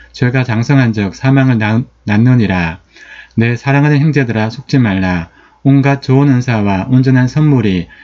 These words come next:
다 위로부터 빛들의 아버지께로부터 내려오나니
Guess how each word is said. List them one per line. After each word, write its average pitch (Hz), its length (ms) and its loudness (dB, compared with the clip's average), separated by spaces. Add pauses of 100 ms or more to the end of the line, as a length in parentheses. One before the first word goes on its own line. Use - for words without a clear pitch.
(120)
다 107 200 -2
위로부터 120 800 -2
빛들의 135 360 -2
아버지께로부터 117 880 -2
내려오나니 101 760 0